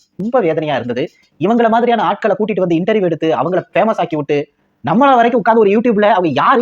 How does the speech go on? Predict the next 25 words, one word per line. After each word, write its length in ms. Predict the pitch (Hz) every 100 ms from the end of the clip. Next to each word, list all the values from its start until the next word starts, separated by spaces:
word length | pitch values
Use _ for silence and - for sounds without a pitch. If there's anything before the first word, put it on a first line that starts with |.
| 220
ஏதோ 80 | 214
ஒரு 80 | 226
கடைக்கோடியில 340 | 175 202 190 196
அப்படி 140 | 156
என்ன 120 | 147 240
சாதிச்சுட்டாங்க 420 | 170 185 165 156 151
ராணுவ 180 | 190 170
வீரர், 180 | 151 151
ஆனா 100 | 170
அவங்கள 160 | 156 165
பத்தி 160 | 170 190
நம்ம 120 | 165
இன்னைக்கு 160 | 147 147
உட்கார்ந்து 200 | 165 147
பேசிட்டு 220 | 147 127
இருக்கோம். 180 | 104 - 143
எதுக்காக 280 | 170 175 160
அப்படின்னா, 260 | 123 117 127 233 - _ -
வீட்டுல 400 | 110 214 214 170
இருக்கக்கூடிய 360 | 131 131 131 151 104
நாம், 180 | 123 190 _ _ _ _
நம்மளுடைய 460 | 117 170 220 175 143 123
பெண்களும் 320 | 170 156 185 -
ஆண்களும் 340 | 214 294 320 240
சதான், 200 | 170